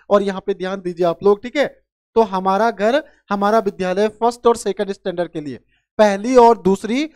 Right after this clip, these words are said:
स्टैंडर्ड के लिए, ठीक है, फर्स्ट क्लास और सेकंड क्लास के बच्चों के लिए ये प्रो-,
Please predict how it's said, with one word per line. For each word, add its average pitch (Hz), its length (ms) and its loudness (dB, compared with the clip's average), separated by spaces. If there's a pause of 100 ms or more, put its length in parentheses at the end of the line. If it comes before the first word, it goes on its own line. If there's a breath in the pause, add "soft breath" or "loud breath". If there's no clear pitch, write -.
(200 soft breath)
स्टैंडर्ड 208 460 -4
के 220 100 -6
लिए, 190 120 -2
ठीक 247 180 -10
है, 254 100 0 (320)
फर्स्ट 233 220 2
क्लास 214 320 -2
और 226 120 2
सेकंड 208 340 -8
क्लास 185 220 -4
के 202 140 -6
बच्चों 202 300 -8
के 208 180 -6
लिए 214 320 -4 (300 soft breath)
ये 220 240 -2
प्रो-, 170 420 -4